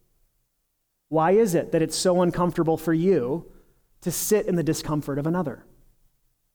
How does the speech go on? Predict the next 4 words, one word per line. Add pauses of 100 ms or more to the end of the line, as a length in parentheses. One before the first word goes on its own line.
(600)
Because (380)
as
we
reflect,